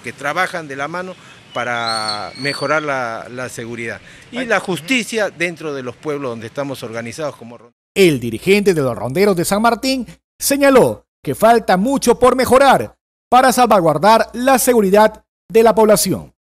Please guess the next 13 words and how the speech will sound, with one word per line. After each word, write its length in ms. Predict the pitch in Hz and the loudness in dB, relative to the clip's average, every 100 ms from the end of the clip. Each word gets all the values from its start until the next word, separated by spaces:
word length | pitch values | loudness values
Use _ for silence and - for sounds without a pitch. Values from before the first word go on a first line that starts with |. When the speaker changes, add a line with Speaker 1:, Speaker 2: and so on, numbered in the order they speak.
| _ _ _ _ _ _ _ _ _ _ _ _ | _ _ _ _ _ _ _ _ _ _ _ _
Speaker 1:
Miren, 320 | 180 254 156 | -8 -4 -2
ahí 240 | 139 190 262 | -4 -6 -6
un 100 | 214 | -10
poquito, 480 | 202 - 247 220 | -12 -8 -8 -6
¿no? 160 | 202 269 | -6 -6
Que 100 | 220 | -8
está, 840 | 190 220 208 196 185 170 165 160 151 131 - | -10 -6 -4 -2 -4 -4 -6 -10 -12 -16 -14
está, 200 | 170 175 | -12 -12
como 260 | 170 156 | -12 -10
dice, 260 | 165 165 170 | -10 -10 -10
fallando 500 | 139 151 180 185 170 | -6 -2 -2 -2 -4
la 140 | 151 | -8
cosa. 320 | 147 180 139 | -8 -10 -12